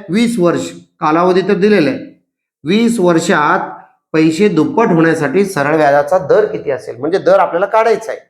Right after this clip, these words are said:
मग किती, टी तर मिळाले आपल्याला, कालावधी किती आहे, वीस वर्ष, आणि मुद्दल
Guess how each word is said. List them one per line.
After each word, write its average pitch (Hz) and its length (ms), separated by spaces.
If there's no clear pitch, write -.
मग 226 360
किती, 226 460
टी 208 180
तर 214 100
मिळाले 208 300
आपल्याला, 185 280
कालावधी 170 340
किती 185 220
आहे, 131 240
वीस 165 260
वर्ष, 160 180
आणि 156 160
मुद्दल 175 440